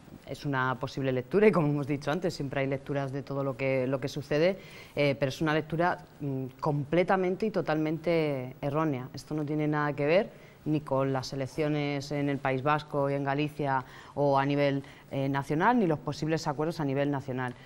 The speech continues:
Y, desde luego, eh, digo sorpresa, pero también me indigna que nos quieran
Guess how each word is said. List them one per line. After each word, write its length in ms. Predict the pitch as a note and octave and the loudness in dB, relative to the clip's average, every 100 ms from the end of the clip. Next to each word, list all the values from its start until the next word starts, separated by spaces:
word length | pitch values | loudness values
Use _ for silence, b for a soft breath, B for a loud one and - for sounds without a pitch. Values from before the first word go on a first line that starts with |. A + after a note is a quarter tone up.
| B B B | B B B
Y, 100 | E3+ | 0
desde 220 | D#3 C#3+ | 2 2
luego, 460 | E3 F#3+ E3 C#3 - - | 6 6 6 2 -2 -12
eh, 500 | C#3+ C3 A#2+ - B2 - - | -10 -10 -12 -14 -16 -18 -18
digo 300 | C3+ D3+ F3 F3 E3+ | -4 2 2 2 -8
sorpresa, 600 | - C#3+ - F3 A#3+ A3+ | -4 -4 0 2 4 4
pero 160 | F#3 | 4
también 440 | C#3+ C3+ D3 E3+ - | 2 2 2 0 0
me 160 | F3 D#3 | 0 2
indigna 640 | D3 C#3+ G3 A#3+ G3+ B3+ - B B | 2 4 6 6 6 2 -4 B B
que 80 | - | 0
nos 120 | D3 C#3+ | 0 0
quieran 840 | - E3+ E3+ E3+ E3+ D#3+ D3+ D3 | 2 4 6 6 4 4 2 -2